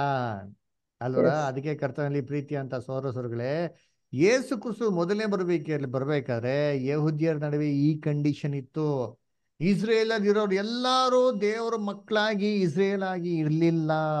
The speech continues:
Speaker 1: ಕೆಲವು ಜನ ಕಪಟಿಗಳಾಗಿದ್ರು, ಕೆಲವು ಜನ ನಿಜವಾಗ್ಲೂ ಯಹೂದ್ಯರಾಗಿದ್ರು. ಇವರೇ ಆ ಗೋಧಿ,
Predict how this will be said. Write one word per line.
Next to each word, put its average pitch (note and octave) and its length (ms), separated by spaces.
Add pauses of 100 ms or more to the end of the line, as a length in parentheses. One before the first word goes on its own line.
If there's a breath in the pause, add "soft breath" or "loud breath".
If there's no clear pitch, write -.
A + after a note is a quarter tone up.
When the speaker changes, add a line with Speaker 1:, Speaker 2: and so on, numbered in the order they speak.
(1200)
Speaker 1:
ಕೆಲವು D3 260
ಜನ C3 260
ಕಪಟಿಗಳಾಗಿದ್ರು, G#3 1500
ಕೆಲವು D3+ 200
ಜನ D#3 180
ನಿಜವಾಗ್ಲೂ D#3+ 840
ಯಹೂದ್ಯರಾಗಿದ್ರು. D3 800
ಇವರೇ C#3 420
ಆ F#3+ 200
ಗೋಧಿ, B2+ 840